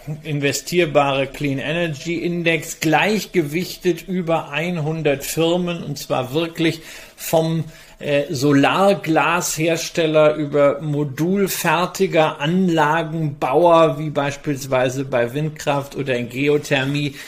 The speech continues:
bis hin zu den Betreibern dieser Anlagen, äh, wie beispielsweise einer Encavis oder einer Atlantica Yield. Du hast also Technologieunternehmen auf der einen Seite und auf der anderen Seite, sagen wir eher,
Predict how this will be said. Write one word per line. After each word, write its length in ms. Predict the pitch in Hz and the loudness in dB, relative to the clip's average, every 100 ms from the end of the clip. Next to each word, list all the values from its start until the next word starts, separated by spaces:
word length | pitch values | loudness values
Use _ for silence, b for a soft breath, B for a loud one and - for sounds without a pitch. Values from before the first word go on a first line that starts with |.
| B B | B B
bis 380 | 120 175 - | 2 2 2
hin 260 | - 165 160 | -2 -2 -2
zu 200 | - 151 | -2 0
den 200 | 151 147 | 0 0
Betreibern 840 | 143 - - 131 156 165 131 120 113 | -4 -4 -2 2 2 2 0 0 -4
dieser 460 | 123 117 120 113 | -6 -2 0 -2
Anlagen, 760 | 113 123 131 127 123 131 135 135 B B B - | -4 -6 0 2 2 0 -2 -6 B B B -8
äh, 260 | 123 123 117 | -6 -6 -8
wie 220 | 123 139 | -10 -8
beispielsweise 840 | 127 117 113 - 123 123 120 117 120 | -2 0 0 -4 -6 0 0 0 -2
einer 300 | 117 117 104 | -2 -4 -4
Encavis 640 | 117 - 127 127 131 123 | -6 -2 0 0 -2 -4
oder 240 | 135 123 113 | -6 -6 -6
einer 240 | 127 123 | -6 -6
Atlantica 680 | 123 123 131 151 151 - 135 | -8 -4 -4 -2 -2 0 0
Yield. 400 | 117 120 113 113 | 0 0 -2 0
Du 80 | 131 | -2
hast 160 | 127 | 2
also 240 | 143 123 131 | 0 0 -4
Technologieunternehmen 1600 | - 165 170 156 147 147 131 170 165 175 175 160 156 160 160 | -2 -2 -2 -4 -2 -4 -4 -6 -4 -4 -2 0 0 0 -2
auf 160 | 143 - | -4 -2
der 200 | 147 107 | -2 0
einen 280 | 139 156 160 | -2 -2 -2
Seite 400 | 139 135 147 147 | 0 0 0 -4
und 120 | 131 | -4
auf 120 | 127 | -4
der 180 | - 131 | -2 -2
anderen 240 | 120 143 131 | -2 -4 -2
Seite, 420 | 139 127 135 123 | 0 -2 -4 -6
sagen 260 | 127 127 | -4 -4
wir 80 | 131 | -6
eher, 220 | 131 131 | -4 -6